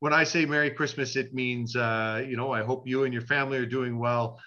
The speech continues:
I, uh, I know some people, they go, "Oh, well, uh,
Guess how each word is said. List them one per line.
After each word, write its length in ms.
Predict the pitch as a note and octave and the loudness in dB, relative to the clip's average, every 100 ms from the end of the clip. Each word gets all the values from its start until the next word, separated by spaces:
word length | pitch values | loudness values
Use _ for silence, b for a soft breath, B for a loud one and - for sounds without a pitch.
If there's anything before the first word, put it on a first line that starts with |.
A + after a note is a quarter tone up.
| b b B2+ | b b 0
I, 300 | A#2+ A#2 A#2 | 2 2 0
uh, 300 | A2+ A2+ A#2+ | 0 0 0
I 120 | B2+ | 0
know 200 | C3 C3 | 2 0
some 260 | A#2+ D3+ C#3 | 2 0 0
people, 400 | C#3 A#2+ B2+ A#2+ | -4 -4 -4 -4
they 140 | A#2 | -4
go, 100 | A#2 | -4
"Oh, 360 | D#3+ G3+ B3+ A#3+ | 0 8 10 10
well, 400 | A#3 A#3 G3+ G#3 G#3 | 10 10 10 8 6
uh, 220 | G3 | 4